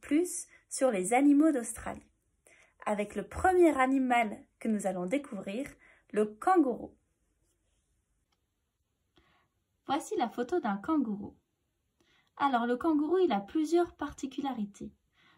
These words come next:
Aujourd'hui, nous allons parler de sa façon de se déplacer. Le kangourou se déplace en faisant des bonds.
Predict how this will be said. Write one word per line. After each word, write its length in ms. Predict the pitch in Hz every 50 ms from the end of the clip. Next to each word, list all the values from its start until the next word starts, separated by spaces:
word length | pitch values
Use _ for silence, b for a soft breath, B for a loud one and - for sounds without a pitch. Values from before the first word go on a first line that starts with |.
| b b _
Aujourd'hui, 460 | - 294 311 311 320 294 254 294 349 370
nous 140 | 349 285 240
allons 220 | 214 202 208 214 208
parler 320 | 240 240 254 269 320 320
de 100 | 254 214
sa 180 | 208 - 214 202
façon 520 | - - - 269 269 - - - 339 339
de 60 | 330
se 140 | - - 214
déplacer. 640 | 190 247 262 - - 208 196 - - - - - _ _ _ _ _ _ _ _ _ _ _ b b b b b b b b b _ _
Le 200 | 196 190 202 202
kangourou 720 | 196 - 339 349 302 226 220 190 190 175 196 294 294 - _ _
se 220 | - - - 233
déplace 840 | 214 214 - 285 285 - _ - 208 202 208 247 247 - - - - - _
en 120 | 214 196 202
faisant 600 | - - - - 285 269 262 262 262 311 320 302
des 180 | 262 - 185 170
bonds. 80 | -